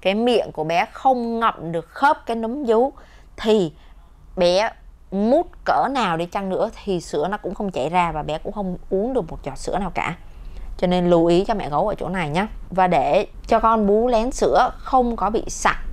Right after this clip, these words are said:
thì thỉnh thoảng các bạn sẽ phải nghiêng cái bình sữa ra một tí để cho cái bình sữa nó lấy hơi, để sữa nó chảy ra đều đều thì bé sẽ mút được đều sữa,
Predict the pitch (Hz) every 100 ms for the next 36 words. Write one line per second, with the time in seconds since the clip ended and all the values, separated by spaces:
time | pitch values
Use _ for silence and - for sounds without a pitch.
0 | - - - - - 220 202 180 - 170
1 | 165 190 104 190 - - - - 285 262
2 | - - - - 151 165 208 247 254 247
3 | 247 247 208 156 - - 214 208 175 -
4 | 180 220 - 131 160 196 233 220 165 -
5 | 156 170 202 - - 180 240 285 247 196
6 | - 175 156 190 214 202 - - 170 175
7 | 214 196 254 - 165 147 196 190 185 170
8 | 170 147 - - 214 190 185 208 254 -
9 | 147 208 208 226 285 302 202 180 - 175
10 | 170 156 - 143 208